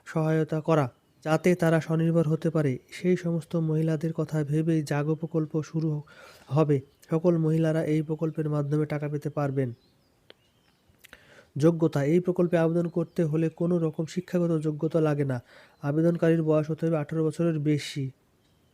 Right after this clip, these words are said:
শুধুমাত্র আবেদনকারীকে পশ্চিমবঙ্গের স্থায়ী বাসিন্দা হতে হবে। আবেদনকারী ছ মাসের বেশি ব্যাংক অ্যাকাউন্ট থাকতে হবে।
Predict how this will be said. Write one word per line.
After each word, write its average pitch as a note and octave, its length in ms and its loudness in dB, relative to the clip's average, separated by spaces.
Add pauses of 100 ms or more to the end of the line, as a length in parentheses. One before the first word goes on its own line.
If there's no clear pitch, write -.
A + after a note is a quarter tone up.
(1080)
শুধুমাত্র F3 560 2
আবেদনকারীকে D#3 760 -2
পশ্চিমবঙ্গের D#3+ 520 -6
স্থায়ী D#3+ 260 -6
বাসিন্দা D#3 420 -2
হতে D3+ 200 -2
হবে। D3 280 2 (1700)
আবেদনকারী E3 500 0
ছ - 180 -8
মাসের E3 480 -2
বেশি D#3 460 -4 (340)
ব্যাংক D#3 280 0
অ্যাকাউন্ট D#3 420 -4
থাকতে D3+ 340 -8
হবে। D3 280 0